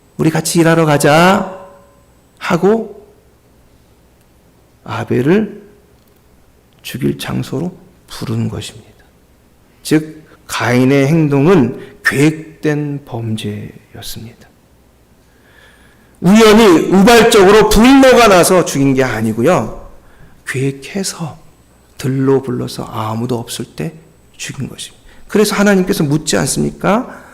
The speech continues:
"내 아우 아벨이 어디 있느냐? 제가 어떻게 합니까? 하나님, 제가 뭐 걔를 지키는 사람입니까?"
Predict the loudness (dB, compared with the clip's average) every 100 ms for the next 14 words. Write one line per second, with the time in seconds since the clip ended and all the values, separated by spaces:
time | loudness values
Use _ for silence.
0 | _ 2 4 4 0 -4 -8 -4 -4 -4
1 | -4 -2 -2 2 2 4 2 0 -2 -6
2 | -10 -16 -20 -20 -20 -20 -10 -2 2 4
3 | 6 6 6 4 4 6 6 4 4 2
4 | 2 0 -4 -18 -20 _ _ -20 -20 -18
5 | -20 -20 -18 -18 -18 -20 -20 -20 -20 -4
6 | 2 4 4 2 0 0 4 4 4 2
7 | 2 2 2 2 4 4 6 6 4 4
8 | 4 2 2 0 0 -2